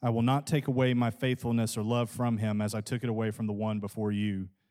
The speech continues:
I will appoint him over my house and my kingdom forever, and his throne will be established forever." Now, we know Solomon came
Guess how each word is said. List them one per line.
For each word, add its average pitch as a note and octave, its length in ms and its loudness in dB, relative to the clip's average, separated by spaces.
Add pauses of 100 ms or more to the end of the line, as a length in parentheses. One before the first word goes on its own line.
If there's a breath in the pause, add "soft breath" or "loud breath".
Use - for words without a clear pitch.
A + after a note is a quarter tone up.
(160)
I A#2 80 0
will A#2 140 2
appoint C#3+ 380 0
him C3 120 4
over A#2 220 2
my A2 200 2
house A#2 320 -2
and A2 80 -2
my G#2 120 0
kingdom G#2+ 340 -2
forever, G#2+ 480 -2
and G2 140 -2
his A2 160 -2
throne C3 520 2
will A#2+ 120 -4
be A2+ 140 2
established G#2 580 -4
forever." G2 520 -8 (1400)
Now, C#3+ 120 2
we C#3 100 2
know E3 160 6
Solomon D#3 520 2
came B2 580 0